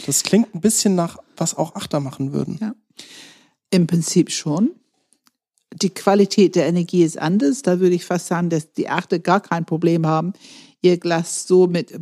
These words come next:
Speaker 2: Wumm auf dem Tisch zu tun, dass dann einfach weggefegt wird. Also <laughs> es muss nicht vorsichtig entfernt werden. Ähm,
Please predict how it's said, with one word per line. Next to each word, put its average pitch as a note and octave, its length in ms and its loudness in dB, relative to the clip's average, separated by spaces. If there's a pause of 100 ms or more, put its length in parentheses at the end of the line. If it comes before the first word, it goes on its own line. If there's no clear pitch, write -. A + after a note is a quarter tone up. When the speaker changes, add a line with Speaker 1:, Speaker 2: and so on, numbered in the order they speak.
Speaker 2:
Wumm G3+ 540 4
auf - 220 -2
dem F#3 100 2
Tisch - 260 2
zu F#3+ 100 -2
tun, F#3 180 2
dass E3+ 120 0
dann F3 220 2
einfach - 560 -2 (400)
weggefegt - 640 -2
wird. G#3 260 -2
Also E3 260 -2 (260)
<laughs> - 300 0
es - 200 -2
muss F#3 200 0
nicht F#3 160 0
vorsichtig F3 500 0
entfernt F3 460 -4
werden. F3 320 -4 (500)
Ähm, G3+ 500 0